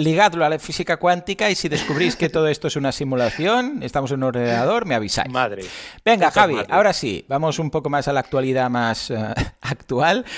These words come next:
Speaker 1: y
Speaker 2: <laughs>
Speaker 1: veamos qué pasa con el veintiocho de marzo. Dentro
Speaker 2: Sí,
Speaker 1: de un mes
Speaker 2: pues,
Speaker 1: justo.
Speaker 2: sí, dentro de nada, ya, ya es que ya está esto a punto de salir. Em, tenemos, bueno, ya han salido varias versiones de beta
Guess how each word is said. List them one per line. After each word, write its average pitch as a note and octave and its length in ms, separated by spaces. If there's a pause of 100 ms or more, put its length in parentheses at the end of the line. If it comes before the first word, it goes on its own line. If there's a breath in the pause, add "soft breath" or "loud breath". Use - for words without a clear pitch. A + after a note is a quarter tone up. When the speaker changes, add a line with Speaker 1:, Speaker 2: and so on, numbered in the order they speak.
(280 loud breath)
Speaker 1:
y E3 360
Speaker 2:
<laughs> - 0
Speaker 1:
veamos D#3 480
qué D#3 140
pasa E3+ 560
con D#3 320
el D#3+ 220
veintiocho A2 560
de D3+ 100
marzo. A#2 720 (480)
Dentro C3+ 380
Speaker 2:
Sí, F#3 40
Speaker 1:
de F3+ 80
un D3 140
mes C#3 120
Speaker 2:
pues, B2+ 120
Speaker 1:
justo. E3+ 520 (340)
Speaker 2:
sí, F#3+ 260
dentro E3 300
de D#3+ 120
nada, F3 280
ya, C#3+ 280
ya C#3+ 160
es C#3 120
que C#3+ 140
ya C#3 100
está C3+ 460
esto B2+ 380
a A#2 100
punto C#3 220
de D3+ 100
salir. C3 480
Em, C3+ 1160
tenemos, F3 600
bueno, C#3+ 320
ya C#3 140
han D#3+ 100
salido D#3+ 540
varias D3 320
versiones C#3+ 580
de B2 500
beta A#2+ 520